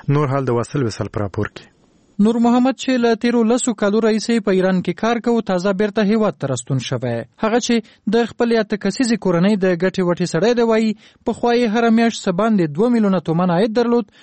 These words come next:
Speaker 2: خو اوس چې د ډالرو او افغانیو په بدل کې د تومنو بیه لوېدلې، نو اړ شو چې له ایرانه بیرته خپل هیواد افغانستان ته راستون شي. نور محمد په کابل کې ژوند کوي او اوس وزګاره دی. موږ ورسره د کابل په کمپنۍ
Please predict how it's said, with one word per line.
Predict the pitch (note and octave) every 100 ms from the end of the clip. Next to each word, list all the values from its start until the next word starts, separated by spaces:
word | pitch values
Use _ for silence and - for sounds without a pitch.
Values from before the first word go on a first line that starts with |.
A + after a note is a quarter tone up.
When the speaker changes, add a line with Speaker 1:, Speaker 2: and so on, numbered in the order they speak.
| _
Speaker 2:
خو | _ B3+ C4+
اوس | A#3
چې | B3+ G#3+
د | G#3+ F#3+
ډالرو | F3+ G#3+ G#3+
او | E3
افغانیو | D3 E3 A#3+ B3+
په | A#3
بدل | A3+ A3+ G#3+
کې | G#3+ - - - G3
د | A#3 A3 A3+
تومنو | A3 A3+ G#3 E3
بیه | A3 B3+
لوېدلې، | A#3 A#3+ A#3 A3+ G#3+ _ -
نو | A3+ B3
اړ | B3 -
شو | A#3
چې | G#3 G3
له |
ایرانه | E3 F#3+ G#3+ F#3+ A#3+
بیرته | G#3 E3+ -
خپل | G3+ E3
هیواد | F3 G#3 G#3
افغانستان | G3 A3 A3 - F#3 D3
ته | C3+
راستون | C3 - B2+ -
شي. | B2 A#2 - _ _ A3+
نور | B3+ A#3+
محمد | B3 B3 B3 A#3+
په | A#3 G#3+
کابل | F#3 G3+
کې | F3+ D3+
ژوند | F#3+ B3+ A#3+
کوي | A#3 A#3+
او | A#3 A#3+
اوس | A#3
وزګاره | A3 G#3 G3 G3 C3+ B2+
دی. | B2 A#2 - _ _ _
موږ | A3 B3 B3
ورسره | A3 A#3 A3+
د | G#3 G3+
کابل | E3+ E3 A3 G#3
په | F#3+
کمپنۍ | F3 D#3 E3+ B3+